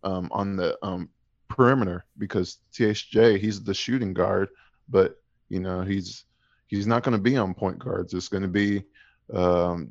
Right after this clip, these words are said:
Dorian Finney-Smith or Reggie Bullock. So, um, I think it's a great signing.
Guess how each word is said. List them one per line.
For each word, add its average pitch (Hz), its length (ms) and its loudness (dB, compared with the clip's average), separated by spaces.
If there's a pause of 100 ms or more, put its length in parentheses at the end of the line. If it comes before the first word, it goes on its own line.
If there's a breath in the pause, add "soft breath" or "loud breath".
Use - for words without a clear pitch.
(120)
Dorian 107 280 4
Finney-Smith 113 600 0
or 107 260 4
Reggie 107 260 2
Bullock. 113 600 2
So, 92 380 -2 (580 soft breath)
um, 92 520 0 (520)
I 110 80 0
think 123 240 2
it's 117 140 0
a 104 60 0
great 98 320 0
signing. 113 540 0